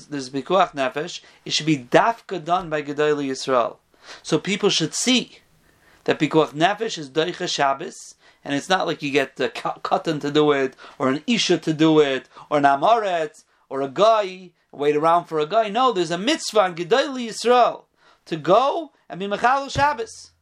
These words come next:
When is Pikuach Nefesh? To show everybody that this is Doicha Shabbos.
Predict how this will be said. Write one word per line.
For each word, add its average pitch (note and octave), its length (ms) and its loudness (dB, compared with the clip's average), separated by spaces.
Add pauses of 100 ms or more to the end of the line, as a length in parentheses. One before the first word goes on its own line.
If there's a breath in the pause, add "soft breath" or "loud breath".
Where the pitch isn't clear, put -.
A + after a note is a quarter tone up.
(560)
When F3+ 200 0
is F3+ 120 -4
Pikuach B3 440 0
Nefesh? B3 400 -2
To G3+ 100 -12
show C4+ 320 2
everybody F#3+ 580 -2 (200 soft breath)
that D#3+ 100 -16
this A3+ 180 -6
is G3+ 100 -10
Doicha G#3 320 0
Shabbos. A#3+ 640 -4